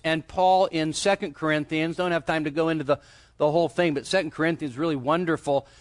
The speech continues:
because Paul is, um, responding to their positive response to his harsh letter that he refers to, that he sent with Titus. And, um, and so he's really, he's pouring his heart out here.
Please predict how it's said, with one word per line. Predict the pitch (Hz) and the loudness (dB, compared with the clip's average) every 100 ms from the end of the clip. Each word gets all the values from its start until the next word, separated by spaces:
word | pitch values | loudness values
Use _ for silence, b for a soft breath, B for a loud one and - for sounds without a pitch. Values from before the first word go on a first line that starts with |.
| b b b | b b b
because | 156 175 160 - | -2 0 -2 -4
Paul | - 185 180 185 185 - | -4 2 6 6 4 2
is, | 156 156 143 - | 2 2 0 -2
um, | 151 147 139 131 127 | 2 2 2 -4 -8
responding | 127 147 - - - 175 185 185 156 151 143 b b b - | -6 -4 -2 -2 2 4 6 4 0 -2 -4 b b b -4
to | 185 165 156 - | 2 2 2 -4
their | 135 110 151 180 190 160 156 - _ _ - | -16 -4 2 4 6 4 2 -2 _ _ -14
positive | - 180 196 180 180 156 131 | 2 6 8 6 0 -4 -4
response | 143 - 160 156 151 | -4 -2 0 0 0
to | - | -4
his | 156 160 - | -4 -4 0
harsh | 160 170 151 143 | 4 4 2 0
letter | 151 165 180 202 b b b | 4 4 4 0 b b b
that | - 151 | -2 0
he | 160 | 0
refers | 147 143 170 175 170 | -2 -2 0 2 0
to, | - 180 | -2 0
that | 156 | 0
he | 143 | -2
sent | - 165 | -4 -4
with | 160 - | -6 -4
Titus. | 147 156 165 190 - b b b b | 2 2 2 0 -4 b b b b
And, | - 165 165 147 | 0 2 2 2
um, | 160 147 - b b b | 2 2 -2 b b b
and | 156 | -2
so | 185 | 2
he's | 165 151 | 0 2
really, | 320 226 | 2 2
he's | 151 | 0
pouring | - - - 349 320 | -8 -4 2 2 2
his | - - | 0 -6
heart | - - 208 175 | -4 4 6 6
out | 131 113 | 4 2
here. | - 123 - | -4 -6 -6